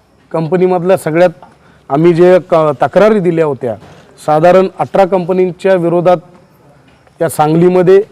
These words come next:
आणि तीन कंपनीच्या विरोधात कोल्हामध्ये, कोल्हापूरमध्ये जे गुन्हे दाखल आहेत,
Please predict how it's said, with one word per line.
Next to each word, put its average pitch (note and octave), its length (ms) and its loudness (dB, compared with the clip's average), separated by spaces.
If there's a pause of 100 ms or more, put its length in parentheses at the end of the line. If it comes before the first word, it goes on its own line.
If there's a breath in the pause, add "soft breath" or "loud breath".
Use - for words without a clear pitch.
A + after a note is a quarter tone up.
(140)
आणि D#3 140 -6
तीन F3 260 -4
कंपनीच्या F3 600 -4
विरोधात E3 260 -2 (100)
कोल्हामध्ये, F3+ 580 0
कोल्हापूरमध्ये F#3 800 0
जे E3 100 -2
गुन्हे D#3+ 260 0
दाखल D#3 320 -2
आहेत, B2 100 -4